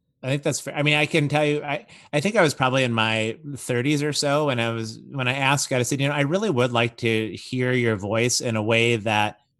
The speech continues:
is increasingly clear to me in day-to-day life." So I, all the different whispers that you said, Nat, it sounds like you have in terms of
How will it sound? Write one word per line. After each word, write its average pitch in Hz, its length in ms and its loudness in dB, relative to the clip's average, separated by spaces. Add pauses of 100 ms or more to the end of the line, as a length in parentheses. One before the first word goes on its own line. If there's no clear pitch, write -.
(400)
is 143 140 2
increasingly 135 640 2
clear 127 320 -2
to 131 140 -6
me 139 120 -2
in 127 100 0
day-to-day 110 520 0
life." 101 380 -2
So 123 200 4
I, 123 280 2
all 143 280 2
the 143 80 2
different 127 280 -2
whispers 123 340 -2
that 113 120 -2
you 117 120 0
said, 120 220 -2
Nat, 123 180 0
it 113 80 -4
sounds 120 260 2
like 127 200 0
you 120 80 0
have 117 320 0
in 110 120 -4
terms 110 300 -2
of 110 220 2